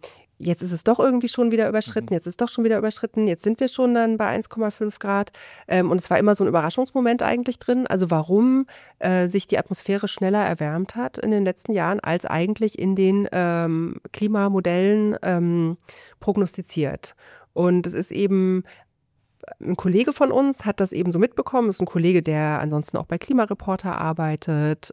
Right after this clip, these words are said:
Speaker 1: ähm, und der, ähm, auch mit einem anderen Kollegen ein Buch geschrieben hat über Klimakipppunkte. Also die sind da sehr tief drin. Ähm,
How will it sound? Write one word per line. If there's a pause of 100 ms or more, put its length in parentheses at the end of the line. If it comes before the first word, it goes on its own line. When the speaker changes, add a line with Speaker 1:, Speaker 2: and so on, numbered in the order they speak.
Speaker 1:
ähm,
und
der,
ähm, (480)
auch
mit
einem
anderen
Kollegen
ein
Buch
geschrieben
hat
über
Klimakipppunkte.
Also
die
sind
da
sehr
tief
drin. (540)
Ähm,